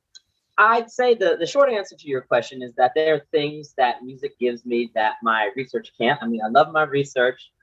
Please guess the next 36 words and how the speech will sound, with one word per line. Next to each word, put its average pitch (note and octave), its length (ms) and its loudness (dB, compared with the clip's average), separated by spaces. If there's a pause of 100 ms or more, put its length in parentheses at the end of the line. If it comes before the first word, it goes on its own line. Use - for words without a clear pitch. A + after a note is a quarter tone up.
(120)
I've C#3 160 0
wanted D3+ 300 -2
to - 140 -14
be C3 340 -4
an A#2 140 -4
aerospace B2 500 -4
engineer A2+ 500 -6
since A2+ 220 -8
I G#2+ 80 8
was G2+ 200 -2
a F#2+ 40 -16
little G2+ 180 -8 (140)
kid, A#2+ 420 4 (360)
but, C3+ 260 4 (460)
and D3 100 -2
this F3 100 0
is F#3 120 -6
not F#3 180 2
true G3 180 2
of C#3+ 120 2
all D3 560 4 (240)
people C#3+ 320 -2
in B2 100 -4
my, A#2+ 220 2
in A#2 160 -6
my A#2+ 140 -2
profession, A#2+ 540 -10
but A2+ 200 0 (160)
what D3+ 160 0
I F#3 220 2
do, B2+ 600 -8 (260)
uh, A#2 320 2
is B2+ 160 -4
pretty F#3 300 -2
much D3 220 -2
me C#3+ 640 -6